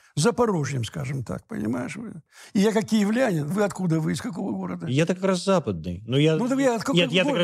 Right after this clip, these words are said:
Speaker 2: раз из Москвы.
Speaker 1: город на-, на-, я город
Speaker 2: Ну,
Speaker 1: назови.
Speaker 2: город назывался Кузнецов, сейчас он называется
Speaker 1: Как,
Speaker 2: Вараж.
Speaker 1: как, как, как, как?
Speaker 2: Кузнецовск он назывался в Советском
Speaker 1: А
Speaker 2: Союзе.
Speaker 1: это, а основное его название какое?
Speaker 2: Р-, сейчас он называется Вараж.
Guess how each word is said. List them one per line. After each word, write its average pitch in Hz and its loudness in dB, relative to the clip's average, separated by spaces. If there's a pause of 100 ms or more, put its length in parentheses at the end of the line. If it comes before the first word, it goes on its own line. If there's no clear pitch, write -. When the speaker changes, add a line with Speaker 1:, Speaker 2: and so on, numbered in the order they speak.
Speaker 2:
раз - 2
из 156 2
Москвы. 160 2
Speaker 1:
город 208 2
на-, 220 0
на-, 240 -2
я 254 0
город 196 -2
Speaker 2:
Ну, 180 -4
Speaker 1:
назови. 156 4
Speaker 2:
город 185 2
назывался 175 2
Кузнецов, 170 0
сейчас 151 0
он 147 4
называется 143 2
Speaker 1:
Как, 131 2
Speaker 2:
Вараж. 170 2
Speaker 1:
как, - -8
как, 233 -2
как, 330 -2
как? 254 -2
Speaker 2:
Кузнецовск 175 2
он 120 0
назывался 120 2
в - -10
Советском 131 0
Speaker 1:
А 196 2
Speaker 2:
Союзе. 208 2
Speaker 1:
это, 220 2
а 226 2
основное 190 2
его 196 0
название 247 -4
какое? 214 -2
Speaker 2:
Р-, 180 -16 (280)
сейчас 156 0
он 175 -2
называется 160 0
Вараж. 160 0